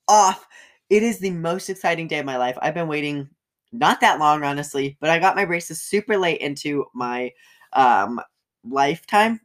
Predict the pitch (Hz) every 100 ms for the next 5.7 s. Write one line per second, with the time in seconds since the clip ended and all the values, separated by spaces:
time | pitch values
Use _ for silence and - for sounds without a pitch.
0 | _ _ - 160 165 151 165 160 160 151
1 | 147 135 - 147 143 196 208 214 - 160
2 | 139 131 131 127 - 127 139 131 139 -
3 | 135 123 - 123 135 143 127 113 117 104
4 | - - _ - _ _ _ 175 160 160
5 | 160 175 208 202 180 175